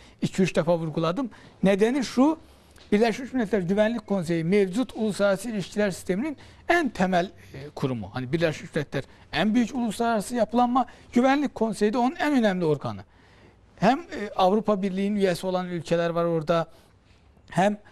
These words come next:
Karabağ sorunun çözümüyle ilgili temel, e, şu anki yapı olan Agit Minsk grubunun eş başkanları orada temsil ediliyor.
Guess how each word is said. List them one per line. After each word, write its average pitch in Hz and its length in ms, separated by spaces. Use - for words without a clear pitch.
Karabağ 185 400
sorunun 180 320
çözümüyle 170 580
ilgili 170 320
temel, 202 460
e, 170 320
şu 165 160
anki 160 440
yapı 170 300
olan 160 320
Agit 165 340
Minsk 214 300
grubunun 185 480
eş 175 220
başkanları 151 500
orada 170 180
temsil 170 300
ediliyor. 156 300